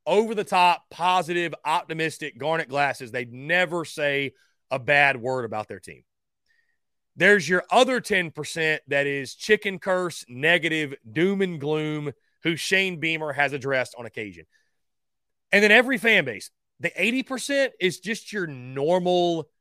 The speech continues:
everyday fan that I think keeps things in perspective and has realistic expectations. Now, the eighty percent is not more important than that other twenty percent I was just talking about,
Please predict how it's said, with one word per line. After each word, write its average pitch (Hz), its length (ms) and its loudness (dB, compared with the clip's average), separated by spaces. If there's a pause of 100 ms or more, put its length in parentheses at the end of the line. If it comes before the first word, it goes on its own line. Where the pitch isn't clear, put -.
(280)
everyday 185 500 2
fan 156 720 -2
that 139 340 2 (520)
I 208 80 4
think 220 240 -6
keeps 196 280 -8
things 180 280 -4
in 165 100 -4
perspective 135 760 -4 (520)
and 160 120 4
has 156 400 4
realistic 151 440 -2
expectations. 117 760 -10
Now, 175 260 6 (1300)
the 165 140 2
eighty 262 240 6
percent 240 560 2
is 160 160 -2
not 196 300 4
more 202 160 0
important 175 400 -2
than 160 80 -4
that 147 100 0
other 156 160 -2
twenty 165 260 -6
percent 139 300 -8
I 127 60 -4
was 123 100 -10
just 123 160 -14
talking 117 300 -6
about, 71 200 -20